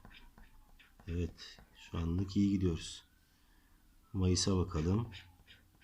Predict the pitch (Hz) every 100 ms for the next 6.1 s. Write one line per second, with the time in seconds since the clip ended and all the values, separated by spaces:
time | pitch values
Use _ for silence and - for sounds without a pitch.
0 | - - - - - - - - - -
1 | - - - - - 85 92 - 87 90
2 | - - 87 80 82 - - - - -
3 | - - - - - - - - - -
4 | - _ - - - - - - 87 -
5 | - 98 92 - - 87 82 82 80 87